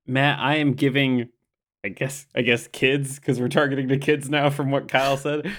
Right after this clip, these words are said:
I'm giving kids exactly what they want, and that is a first-hand experience to learn about the first recorded issuance of performance-enhancing drugs at an Olympic event. It just so happened to be rat poison.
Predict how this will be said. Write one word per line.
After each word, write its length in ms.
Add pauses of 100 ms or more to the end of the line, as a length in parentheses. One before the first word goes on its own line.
(160)
I'm 200
giving 280
kids 280
exactly 480
what 180
they 100
want, 360
and 140
that 120
is 140
a 100
first-hand 600
experience 580
to 120
learn 260
about 420 (260)
the 60
first 400
recorded 600 (320)
issuance 640
of 300
performance-enhancing 920
drugs 360
at 100
an 120
Olympic 320
event. 480 (380)
It 100
just 180
so 120
happened 320
to 60
be 120
rat 300
poison. 440